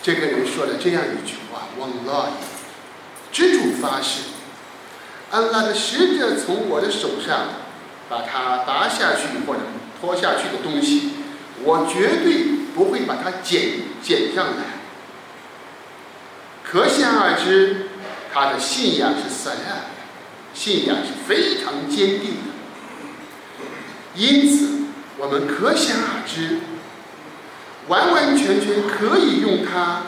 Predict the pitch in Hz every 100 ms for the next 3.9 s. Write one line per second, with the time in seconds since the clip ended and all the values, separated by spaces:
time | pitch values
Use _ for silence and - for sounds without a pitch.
0 | - 202 147 143 - 147 - - - 247
1 | 269 269 - - - - - - - -
2 | - - - - - - - - 294 -
3 | - - - - - - - -